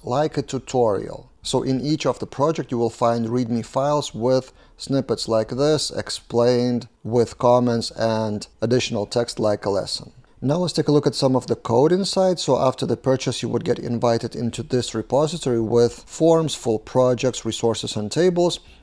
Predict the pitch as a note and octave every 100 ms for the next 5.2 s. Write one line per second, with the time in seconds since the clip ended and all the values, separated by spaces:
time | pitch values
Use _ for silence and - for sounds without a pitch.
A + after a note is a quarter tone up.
0 | - A#2 A#2+ A#2+ - C#3 C3 - - C3
1 | C#3 C#3 - B2 G#2+ B2 A#2 - C3 B2
2 | - B2+ A#2+ A#2+ A2 A2 - C3 B2 B2
3 | A#2 - A#2+ - A#2+ B2+ B2+ A#2 B2 B2
4 | - B2 A#2 A2 A#2+ C#3+ F3 F#3+ F#3 G3+
5 | G#3 G#3+